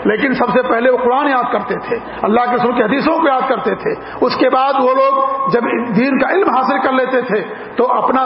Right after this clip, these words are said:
ذریعہ معاش کے لیے ڈاکٹر بھی ہوا کرتے تھے، حکیم بھی ہوا کرتے تھے، سائنسداں بھی ہوا کرتے تھے۔ کتنے بڑے بڑے اسلام کے اندر تاریخ آپ پڑھیں گے تو آپ ان تمام لوگوں کی مثالیں آپ کو موجود ملیں گی۔ تو آج ہم نے دین کو بھی چھوڑ دیا ہے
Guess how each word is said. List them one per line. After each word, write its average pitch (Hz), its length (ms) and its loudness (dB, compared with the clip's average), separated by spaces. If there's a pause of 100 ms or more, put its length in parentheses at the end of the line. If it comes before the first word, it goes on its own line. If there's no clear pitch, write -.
ذریعہ 240 260 2
معاش 277 380 0
کے 269 100 0
لیے 254 220 0 (380)
ڈاکٹر 226 420 0
بھی 262 280 0
ہوا 294 280 2
کرتے 262 260 0
تھے، 196 220 -4 (340)
حکیم 294 320 0
بھی 311 100 2
ہوا 277 260 0
کرتے 254 280 0
تھے، 185 480 -4
سائنسداں 240 500 0
بھی 311 100 2
ہوا 277 180 0
کرتے 240 320 0
تھے۔ 196 180 -2 (260)
کتنے 269 300 0
بڑے 285 380 0
بڑے 277 220 2 (280)
اسلام 269 420 0
کے 262 80 2
اندر 247 240 2
تاریخ 247 360 0
آپ 240 200 0
پڑھیں 262 260 -2
گے 233 160 0 (300)
تو 247 80 0
آپ 247 320 0
ان 240 120 0
تمام 240 320 0
لوگوں 240 240 0
کی 240 100 -4
مثالیں 214 360 0
آپ 214 160 -4
کو 220 80 0
موجود 190 340 -2
ملیں 180 220 -4
گی۔ 127 240 -4 (320)
تو - 100 0
آج 254 400 0
ہم 233 120 0
نے 277 140 0 (460)
دین 302 360 0
کو 320 120 2
بھی 302 140 0
چھوڑ 269 280 0
دیا 254 320 2
ہے 214 160 -2